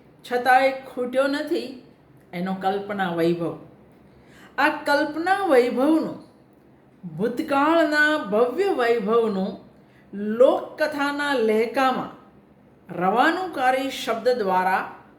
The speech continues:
વર્ણન કરે છે. એક ઉજ્જડ રાનમાં તલાવડી, અધમણ સોનું, સવામણ રૂપું, ઝમર પહેરે ને ઝમર ચાલે. વચ્ચે ઉખાણાની ભંગીમાં પણ વાપરે છે,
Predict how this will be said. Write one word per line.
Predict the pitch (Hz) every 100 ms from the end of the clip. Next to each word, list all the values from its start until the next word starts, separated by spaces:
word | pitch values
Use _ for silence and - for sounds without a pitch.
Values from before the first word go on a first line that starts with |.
| -
વર્ણન | 175 180 202 226 262
કરે | 262 202 196
છે. | 196 - 185 185 - - -
એક | 247 247 -
ઉજ્જડ | 262 190 185 311 339 233 - -
રાનમાં | 185 190 214 254 285 269 254 -
તલાવડી, | 190 208 254 269 208 165 147 - - -
અધમણ | 190 190 214 233 220
સોનું, | - 202 202 285 269 185 190
સવામણ | - 185 202 208 214 208
રૂપું, | 202 277 277 254 175 - - - - _ - - - _ - - - - - - - -
ઝમર | 220 240 233
પહેરે | 196 202 196 233 233 202 185
ને | 185 180
ઝમર | 202 208 214 190
ચાલે. | 180 180 185 220 165 - - - - - - - - - -
વચ્ચે | 240 254 320 320 330 302 -
ઉખાણાની | 233 262 - 285 311 330 330 330
ભંગીમાં | 226 214 240 254 294 294 285
પણ | 294 277
વાપરે | 226 220 220 240 226
છે, | - 175